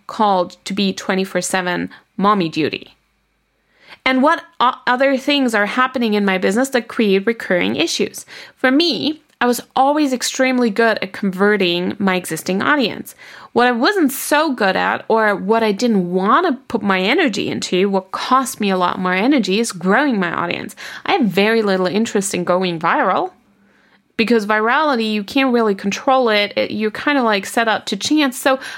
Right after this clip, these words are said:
I don't really produce content for virality because I don't really <laughs> wanna go viral. I rather wanna have a really hot, really targeted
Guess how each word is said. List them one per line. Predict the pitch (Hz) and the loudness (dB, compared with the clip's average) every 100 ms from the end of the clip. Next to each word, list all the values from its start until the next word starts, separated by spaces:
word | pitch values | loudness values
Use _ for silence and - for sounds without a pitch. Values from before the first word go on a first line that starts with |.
| - | -4
I | 254 | 0
don't | 330 339 | 2 2
really | 269 269 | 2 2
produce | 254 247 220 247 240 | 0 -2 0 0 -2
content | - 254 262 262 262 240 | -2 0 0 -2 -2 -2
for | - - 254 247 214 | -6 -2 2 2 2
virality | 190 180 247 294 214 196 214 | -2 0 0 2 0 0 -2
because | 214 220 202 - | -2 0 -2 -2
I | 208 233 | -2 2
don't | 254 233 214 | 2 0 -2
really | 208 247 254 | 0 2 2
<laughs> | 208 | 0
wanna | 202 233 | 0 0
go | 208 214 | 2 0
viral. | 185 190 277 202 247 - - - 247 - | 0 0 2 2 0 -4 -10 -8 -8 0
I | 269 | 2
rather | 269 302 | 2 4
wanna | 285 269 | 2 4
have | 247 240 | 2 2
a | 226 | 2
really | 214 240 269 | 4 4 2
hot, | 277 - - 240 - - | 0 -2 0 0 0 -4
really | 220 226 220 | 0 2 2
targeted | 202 - 285 247 220 202 | -2 -2 2 2 2 0